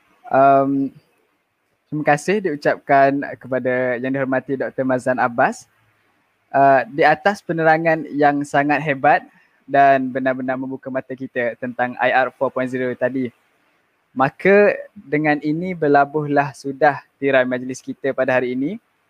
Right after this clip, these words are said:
Jutaan terima kasih diucapkan kepada Doktor Mazlan Abbas, penceramah kita pada petang ini kerana sudi meluangkan masa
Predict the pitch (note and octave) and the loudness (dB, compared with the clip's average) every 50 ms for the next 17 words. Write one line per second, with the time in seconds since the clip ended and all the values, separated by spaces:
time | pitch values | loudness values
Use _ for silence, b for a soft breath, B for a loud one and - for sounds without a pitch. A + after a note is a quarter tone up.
0 | _ _ _ _ _ _ _ _ _ _ - C3+ C#3+ - E3+ - D#3+ D#3+ D#3 D#3+ | _ _ _ _ _ _ _ _ _ _ -12 -6 -2 0 2 2 2 0 0 -2
1 | D#3 D#3+ D3 E3 D#3 E3 - E3+ D3+ D3 C#3+ - - D3 C#3+ D3 - D#3 - - | -4 -2 0 0 0 0 2 -2 -2 -2 -4 -12 -10 -8 -6 -4 -2 -2 -2 -2
2 | _ - C#3 C#3 C#3 C#3+ - - _ - B2+ C3 C3 C3 C3 B2+ B2+ A#2+ - - | _ 2 2 2 2 0 -4 -10 _ -8 -4 -2 -2 0 0 -2 -2 -4 -6 -4
3 | - C#3+ C3+ C3 B2+ B2+ B2+ B2 B2 C3 C3 C3 - B2+ - B2+ B2+ C#3 D3+ G#3 | -2 -2 -2 0 0 -2 -4 -2 0 -2 -2 0 0 -2 0 2 2 2 2 2
4 | - - - _ _ _ _ _ _ _ _ _ _ _ - F3+ F3+ E3+ F#3 E3+ | -2 -8 -20 _ _ _ _ _ _ _ _ _ _ _ -2 -2 -2 0 2 2
5 | E3+ E3+ E3+ E3+ - D#3+ D3+ - D3+ C#3+ - C#3+ C3+ C#3 - D3 C3 - C#3 C#3 | 2 2 0 -4 -4 -4 0 2 2 2 2 0 0 0 -2 -2 -2 -2 -2 0
6 | A#2+ C#3 C#3+ D3 C3+ B2 A#2 - _ - C#3+ C#3+ C3+ C3 C3 B2+ - D3 C#3+ C#3 | -2 -2 -2 -2 -2 -4 -6 -8 _ -2 0 0 2 0 -2 -4 -4 -8 -6 -2
7 | D3+ D3+ D3+ D3+ C#3+ C#3+ C#3+ C#3+ C#3+ C#3+ C#3 C#3+ C#3 - - C#3+ C3+ C3+ C3+ C3+ | 0 0 0 0 0 0 0 0 2 2 2 0 0 0 0 0 0 2 0 0
8 | C3 C3+ - - F3 F3+ F#3+ F#3 E3+ | -2 -2 -2 -2 0 2 2 2 0